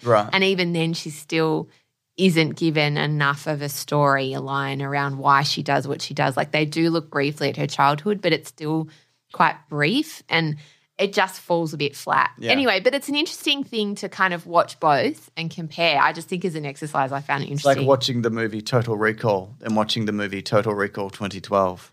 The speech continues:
Speaker 2: Guess it must be
Speaker 1: Mm-hmm.
Speaker 2: that kind of vibe. Anyway, over to you.
Speaker 1: What I did watch is a movie called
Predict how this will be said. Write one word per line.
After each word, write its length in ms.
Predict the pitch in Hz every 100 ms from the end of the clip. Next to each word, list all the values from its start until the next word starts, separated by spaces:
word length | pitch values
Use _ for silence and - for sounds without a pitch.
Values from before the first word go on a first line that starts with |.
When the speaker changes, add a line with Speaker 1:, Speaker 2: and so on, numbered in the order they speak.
| _
Speaker 2:
Guess 220 | - -
it 80 | -
must 280 | 147 147 _
be 220 | 147 139
Speaker 1:
Mm-hmm. 200 | 117 113
Speaker 2:
that 240 | 107 127 123
kind 180 | 156 151
of 80 |
vibe. 300 | 151 156 147 - _ _ _
Anyway, 480 | 277 302 277 277 302 -
over 180 | 320 339
to 140 | 330
you. 440 | 311 440 381 170 156 -
Speaker 1:
What 140 | 240
I 60 | 226
did 160 | 214 220
watch 280 | 196 147 -
is 240 | 214 190
a 80 | 208
movie 320 | 202 262 240
called 380 | 170 214 214 208